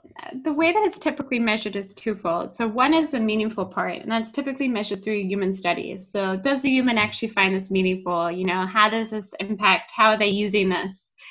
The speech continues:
interpretability method? The second is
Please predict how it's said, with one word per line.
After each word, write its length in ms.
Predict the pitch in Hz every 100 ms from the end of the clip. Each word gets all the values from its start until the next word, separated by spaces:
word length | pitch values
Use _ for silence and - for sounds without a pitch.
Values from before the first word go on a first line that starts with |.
| - -
interpretability 720 | 202 208 202 190 196 185 180
method? 500 | 175 190 175 180 185 - - _
The 40 | 262
second 520 | 285 330 339 339 285
is 400 | 226 220 220